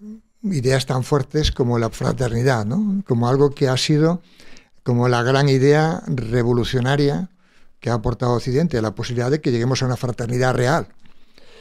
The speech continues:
y que eso pasa porque la fraternidad se organice políticamente.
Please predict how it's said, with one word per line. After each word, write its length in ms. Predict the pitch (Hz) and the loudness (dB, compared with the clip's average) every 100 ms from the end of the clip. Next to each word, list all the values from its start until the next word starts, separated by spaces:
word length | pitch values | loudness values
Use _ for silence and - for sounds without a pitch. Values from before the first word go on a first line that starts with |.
| - _ - | -20 _ -8
y 100 | 127 | -6
que 140 | - 143 | 0 2
eso 320 | - 165 - | 4 2 2
pasa 600 | 151 165 - 165 175 208 - _ _ - | 2 4 4 4 2 -2 -8 _ _ -4
porque 360 | 127 127 123 135 | 0 0 2 4
la 140 | 123 | 4
fraternidad 560 | 117 127 - 120 123 151 | 2 -2 0 0 2 2
se 120 | 151 | 2
organice 400 | 131 123 139 131 | 2 0 0 0
políticamente. 880 | 107 117 113 107 117 160 120 98 | -2 -6 -4 -4 0 0 0 -8